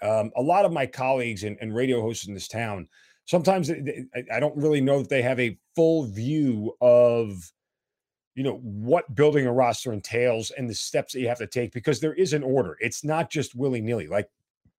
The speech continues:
there are teams that have the benefit of being in position where they can take best player available and other teams can't.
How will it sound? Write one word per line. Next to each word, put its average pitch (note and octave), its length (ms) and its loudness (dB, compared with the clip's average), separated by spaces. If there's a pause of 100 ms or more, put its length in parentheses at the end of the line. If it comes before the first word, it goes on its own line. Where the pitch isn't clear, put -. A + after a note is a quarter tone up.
(360)
there A3 180 8
are A#3 80 4
teams C3+ 420 -4
that A2+ 100 -6
have A2+ 180 -2
the G2+ 80 -10
benefit F#2 400 -6 (500)
of B2 160 -2
being F3+ 240 2
in E3 100 -4
position C#3+ 360 -4
where D3 80 0
they D#3+ 120 2
can D3+ 280 -6
take - 320 -2
best - 260 -4
player F#2 340 -6
available D#2+ 500 -8 (220)
and E3+ 100 -2
other A2+ 160 -4
teams B2 340 -10
can't. - 360 -8